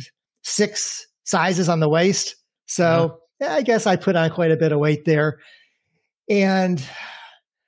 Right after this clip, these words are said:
Speaker 1: I have this horrible sweet tooth. I just love sweets, which should make things easier for me. I love chocolate. I love ice cream.
Speaker 2: Chocolate and ice cream right there. My two favorites too.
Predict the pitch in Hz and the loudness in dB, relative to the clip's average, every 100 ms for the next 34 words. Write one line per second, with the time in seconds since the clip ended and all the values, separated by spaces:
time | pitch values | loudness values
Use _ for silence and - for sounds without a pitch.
0 | _ 196 214 240 233 208 - - 220 208 | _ -2 0 2 2 0 -2 -2 0 2
1 | 156 156 143 - _ _ - - 170 180 | 2 0 -2 -10 _ _ -14 -4 0 0
2 | - 151 139 - _ _ _ _ _ 180 | 0 -4 -4 -8 _ _ _ _ _ -2
3 | 226 185 147 156 170 147 127 - _ _ | 0 -2 0 2 2 0 -4 -14 _ _
4 | _ _ _ - 180 175 - 160 180 190 | _ _ _ -6 -2 0 0 0 2 2
5 | 170 170 147 160 151 151 160 135 127 127 | 2 2 2 2 2 0 -2 -8 -10 -14
6 | _ _ _ 226 240 175 180 - 160 160 | _ _ _ -2 0 0 0 -2 -2 -2
7 | 175 170 175 - 180 170 151 147 151 - | -2 -2 -2 -6 -2 0 0 0 -2 -4
8 | 160 151 151 127 _ - - 185 175 202 | -4 -4 -6 -10 _ -6 -2 0 2 2
9 | 185 208 277 190 160 175 175 220 175 147 | 2 0 0 0 0 0 0 0 0 -2
10 | 151 185 170 202 190 190 - 240 220 | -2 -2 0 0 0 -2 -2 0 2